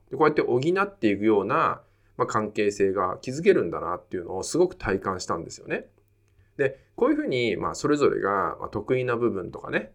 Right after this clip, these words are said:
えー、強みの部分を生かす環境って、なんか楽しくできるんじゃないかなと思うし、まあ、それなりのね、成果が上げられるんじゃないかななんかもね、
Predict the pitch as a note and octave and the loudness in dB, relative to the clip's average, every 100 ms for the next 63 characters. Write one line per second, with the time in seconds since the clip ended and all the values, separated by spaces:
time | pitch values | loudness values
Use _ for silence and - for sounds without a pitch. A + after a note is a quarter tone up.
0 | _ F2+ E2+ - A#2+ A#2+ A#2 G#2+ A2+ G2+ | _ -10 -8 -2 0 0 0 0 0 -2
1 | F2 E2 A2 A2 E3+ E3+ - D3 D#3+ D#3+ | -8 -10 -12 -2 -2 -2 -10 -10 -8 -4
2 | D#3 C#3+ - - D#3 G#2+ - - _ _ | -4 -4 -6 -2 2 2 0 -8 _ _
3 | _ _ F3 C3+ C#3+ E3 G#3+ A#2 F2+ - | _ _ 0 0 2 0 0 -2 -2 -2
4 | F#2 F2 D#3+ - F2 F2+ G#2 F#2+ F2+ - | -4 -4 -6 -6 -4 -4 -6 -8 -8 -4
5 | B2 A2+ G#2 A#2+ B2 A#2+ A#2+ C3+ F#3+ C#3 | 2 2 2 -2 0 0 0 -2 2 4
6 | A2+ - - - G2+ A2 A2+ A2+ A2 D#2 | 4 2 -4 -2 2 4 4 2 0 -6
7 | D2 F#2+ A#2+ G#2 - - B2+ C3+ | -6 -4 -2 -2 -8 -10 -8 -8